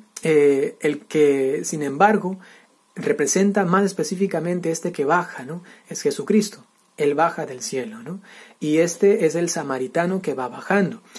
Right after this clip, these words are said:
También hay un hombre que está luego ahí en el camino, apaleado y, y dañado. Seguramente este hombre también bajó del cielo, de Je-, de Jerusalén, ¿no? Significa que, eh, primero bajamos nosotros.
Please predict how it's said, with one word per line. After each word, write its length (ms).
También 360
hay 140
un 80
hombre 260
que 100
está 340
luego 360
ahí 180
en 80
el 140
camino, 440
apaleado 760
y, 60
y 280
dañado. 480
Seguramente 600
este 180
hombre 240
también 420
bajó 480
del 140
cielo, 400
de 160
Je-, 260
de 140
Jerusalén, 600
¿no? 120
Significa 560
que, 260
eh, 420
primero 340
bajamos 460
nosotros. 680